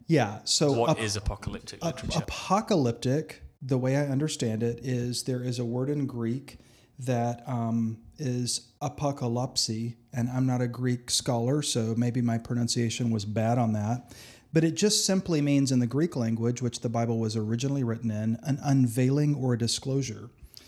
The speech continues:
Speaker 2: Mm.
Speaker 1: So we get the Greek word apocalyptus, ap-, apocalyptic from this word. So the revelation is really something that previously was not known, that became known through the revelation that John received about
Speaker 2: Mm.
Speaker 1: Jesus Christ.
Speaker 2: So in the first part of verse one,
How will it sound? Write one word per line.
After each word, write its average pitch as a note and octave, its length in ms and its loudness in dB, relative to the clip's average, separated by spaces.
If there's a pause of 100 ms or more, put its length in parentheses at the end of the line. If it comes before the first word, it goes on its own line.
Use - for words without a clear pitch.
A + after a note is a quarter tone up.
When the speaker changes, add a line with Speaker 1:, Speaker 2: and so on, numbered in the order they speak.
Speaker 2:
Mm. C#3+ 80 -4
Speaker 1:
So C#3+ 180 2
we E3+ 180 6
get G3+ 180 4
the D3 60 2
Greek C#3 280 4
word C3+ 140 2
apocalyptus, B2+ 1000 -2
ap-, B2+ 140 -6 (240)
apocalyptic B2 880 -4
from A#2 220 0
this G#2+ 180 -2
word. A2+ 320 -2 (360)
So - 180 2
the D3 80 6
revelation E3 640 2
is B2+ 180 -4
really E3 280 2
something C#3 400 0
that A#2+ 120 -2
previously C3+ 520 0
was A#2 220 0
not B2 320 2
known, A#2 520 2 (400)
that C#3 180 0
became F3+ 540 0
known A#2 500 0 (180)
through D3 180 0
the B2+ 80 2
revelation A#2 640 0
that A#2+ 120 -2
John A2+ 300 -4
received A2+ 480 -4
about C#3+ 220 0
Speaker 2:
Mm. B2 80 0
Speaker 1:
Jesus G#2 280 2
Christ. - 600 -6
Speaker 2:
So C3 80 2
in B2 100 0
the B2 80 0
first C3+ 300 2
part A2 220 4
of G2+ 80 -4
verse A2 280 -2
one, A2+ 340 -4